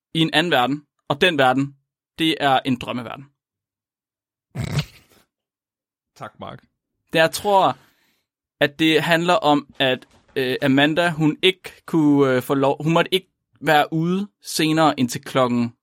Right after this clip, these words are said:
Speaker 1: ni om aftenen. Og det var hun lidt ærgerlig over. Hun ville gerne ud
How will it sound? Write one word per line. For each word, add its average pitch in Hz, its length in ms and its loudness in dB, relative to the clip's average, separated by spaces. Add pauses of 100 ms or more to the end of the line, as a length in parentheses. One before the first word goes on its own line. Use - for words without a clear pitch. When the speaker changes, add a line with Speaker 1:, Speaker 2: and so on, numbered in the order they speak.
(240)
Speaker 1:
ni 156 340 0
om 135 180 -2
aftenen. 143 400 -6 (640)
Og 139 100 -6
det 151 60 -2
var - 60 2
hun 165 140 2
lidt - 120 -6
ærgerlig 170 280 2
over. 117 160 -2
Hun 151 240 -4
ville 156 120 -6
gerne 160 220 2
ud 151 180 -2